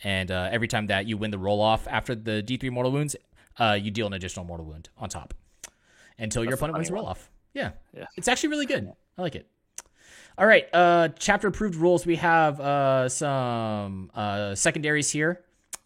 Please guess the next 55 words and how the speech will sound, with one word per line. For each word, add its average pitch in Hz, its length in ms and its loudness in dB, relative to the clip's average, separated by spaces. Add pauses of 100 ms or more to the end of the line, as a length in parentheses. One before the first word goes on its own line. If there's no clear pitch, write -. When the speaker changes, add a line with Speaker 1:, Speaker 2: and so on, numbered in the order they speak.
Speaker 1:
Uh, 127 420 0
let's 143 180 -6
start 226 260 -2
off 156 300 0
with 127 340 -2
John 131 200 -2
P. 135 380 -6
Do 123 80 -6
you 120 40 -2
wanna 120 140 -2
go 123 100 -2
with, 123 140 -4 (220)
uh, 101 400 -4
the 107 100 -6
No 120 140 -4
Mercy, 120 260 -4
No 120 80 -2
Respite 123 300 -2
one? 156 160 -4 (960)
Speaker 2:
Yeah, 123 380 -2
let's 101 140 -4
do 135 180 -2
it. 90 200 -2
Uh, 95 240 0
it's 92 100 -4
called 101 380 2
a 95 80 -2
Deadly 98 400 2
Performance. 117 680 -2 (540)
Uh, 101 320 6
it's - 100 -2
one 113 100 6
of 107 60 4
the 104 80 2
ones 98 300 6
where 95 140 4
you 92 100 -2
score 98 340 0
victory 92 240 -6
points 95 300 -6
based 92 320 -6
on 90 400 -4 (240)
certain 92 460 -4 (120)
bullet 101 220 0
points. - 520 0
Uh, 90 240 0
so 98 160 -2
first 110 280 0
bullet 117 180 6
point 127 200 0
is - 60 -8
going 98 140 0
to 92 80 -4
be, 90 320 -2
uh, 85 200 0